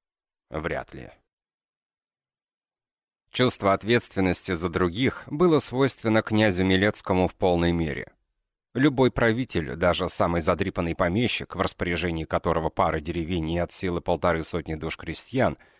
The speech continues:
обязан заботиться о своих людях больше, чем о себе самом, ибо люди — основа его благосостояния.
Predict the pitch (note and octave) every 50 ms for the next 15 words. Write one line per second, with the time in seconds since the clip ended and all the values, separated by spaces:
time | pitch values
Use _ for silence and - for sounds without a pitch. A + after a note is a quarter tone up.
0 | _ _ _ - C#3 D#3 C#3+ D#3 D3 B2 F#2+ G#2 G2+ F2 F2+ F#2+ F#2 G#2 A#2+ G#2+
1 | A2 - - G2+ F2 E2 - F2+ F#2 F#2+ F#2+ F2 - - G2 G#2 F#2+ E2+ F2+ D#2+
2 | D#2 D2+ D2 G#2 A2+ G#2 F2+ - G2+ F2+ - - G2 F#2 F#2 - - F#2+ E2 G2
3 | F#2 - - G2+ G2+ G2+ G2 E2 D2 B1+ - _ _ _ _ _ _ _ - G2+
4 | F2 F2+ F2 E2 E2+ A#2+ C3+ A#2+ F2 D#2 D2+ B1 - - _ _ _ - F#2 G2
5 | - - D3 C#3 A#2 F2+ E2+ F2 E2 E2 F#2 D#2+ E2+ F2 E2+ E2 E2 - E2+ -
6 | - - G#2+ G#2+ G2+ E2 D2+ C#2 B1 A1 G1+